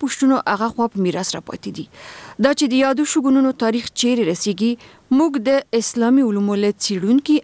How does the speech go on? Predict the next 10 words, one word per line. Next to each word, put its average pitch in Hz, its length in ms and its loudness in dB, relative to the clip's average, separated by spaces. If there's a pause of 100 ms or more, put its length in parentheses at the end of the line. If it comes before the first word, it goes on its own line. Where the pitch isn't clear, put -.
(140)
او 269 80 2 (140)
د - 140 -6
پوهنتون 214 500 2
له 160 120 -8
استاد - 380 -8 (400)
پوهنیار 269 580 2 (140)
عبدالله 208 480 -2
کاموال 180 420 -2
څخه 262 380 -4
پوښتلي 160 340 -4